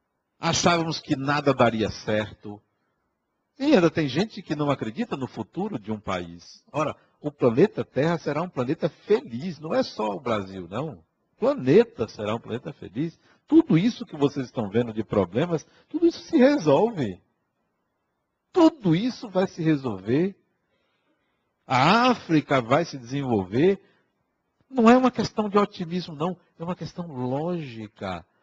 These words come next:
Porque o processo de evolução da humanidade é inexorável. Não para. Mais dia, menos dia, nós vamos ver a dignidade,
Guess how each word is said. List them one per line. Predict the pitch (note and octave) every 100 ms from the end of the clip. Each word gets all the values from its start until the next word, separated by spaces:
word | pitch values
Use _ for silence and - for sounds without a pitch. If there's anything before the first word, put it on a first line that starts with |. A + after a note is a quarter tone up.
| _ _ _
Porque | E3+ - F3 E3+ D3 _ _ -
o | C#3
processo | C#3+ C#3+ - G3+ A3+ A3 F3
de | C#3
evolução | C#3 A#2 B2+ A#2 G2+ - A#2+
da | A2
humanidade | G#2+ G2+ F#2+ E2+ G2+ C3 D#3 C3+ G#2+ _ _ -
é | E3+ F3+ _
inexorável. | F3 G#3+ A3+ F3 D3+ F#3 - - - G3+ G#3+ G#2+ B2+ E3+ C3 G2+ F2 E2 F#2+ _ _ _ _ _ _ _ _ _ -
Não | G3 A3
para. | _ C#3+ E3 G3+ G3+ G#2+ F#2 _ _ _ _ _ _ _ _
Mais | D3 G#3 A3+ D#3
dia, | B2+ G3 E3+
menos | C#3+ B2+ G2+
dia, | F2+ A2 G#3 C4 D#3+ _ _ _ -
nós | F#3
vamos | F#3+ E3 A#2+
ver | A2+ D3 A3+ _ _ _ -
a | D3+
dignidade, | C3 D#3 D3 G#2 G2 A2 A#2 A#2 G#2 A2